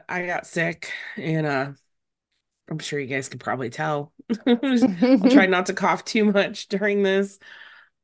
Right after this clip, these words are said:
Speaker 1: I got hit by it this week and I'm just like, "Uh."
Speaker 2: The joys of
Speaker 1: I mean,
Speaker 2: traveling.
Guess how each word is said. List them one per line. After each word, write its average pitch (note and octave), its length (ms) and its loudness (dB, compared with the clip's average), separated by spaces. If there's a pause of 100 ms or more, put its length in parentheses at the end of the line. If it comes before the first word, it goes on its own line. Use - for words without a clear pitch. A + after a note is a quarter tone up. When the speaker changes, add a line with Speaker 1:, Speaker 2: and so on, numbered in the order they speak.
(880)
Speaker 1:
I C#3 60 -14
got D3+ 320 -6
hit F#3 200 -4
by A#3+ 120 2
it F3 200 0
this D#3+ 160 -4
week D3 220 -4
and - 100 -4
I'm D3 100 -4
just D3 140 -8
like, - 260 -8
"Uh." D3 600 0 (1120)
Speaker 2:
The F3+ 80 -6
joys E3 300 2
of - 60 4
Speaker 1:
I A3 60 6
mean, A3 300 8
Speaker 2:
traveling. G#3 240 2